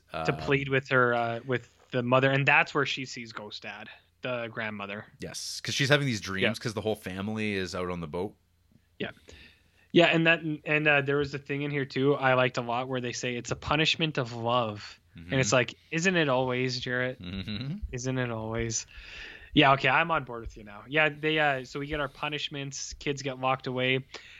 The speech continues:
Speaker 1: And then in our, uh, attic, we have one of the gnarliest, uh, I think, Bergman thing, and I didn't, I don't wanna play it too soon, but I just gotta say, floating ghost heads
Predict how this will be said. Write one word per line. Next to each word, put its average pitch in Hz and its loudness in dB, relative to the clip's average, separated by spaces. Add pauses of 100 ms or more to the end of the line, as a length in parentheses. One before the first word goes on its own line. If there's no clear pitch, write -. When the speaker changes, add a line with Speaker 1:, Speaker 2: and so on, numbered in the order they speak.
(140)
Speaker 1:
And 160 0
then 214 4 (180)
in 170 2
our, 143 4
uh, 127 0 (100)
attic, 147 0 (220)
we 160 -4
have 131 2 (500)
one 143 2
of 135 0
the 131 2
gnarliest, 127 2 (100)
uh, 120 0
I 127 2
think, 123 -4
Bergman 123 -4 (400)
thing, 131 2
and 131 4
I 135 6
didn't, 156 2
I 147 4
don't 170 2
wanna 143 0
play 151 -2
it 143 -4
too 120 -8
soon, 143 -4
but 123 -2
I 127 0
just 151 -2
gotta 123 -2
say, 123 -2 (340)
floating 156 6
ghost 131 0
heads 208 0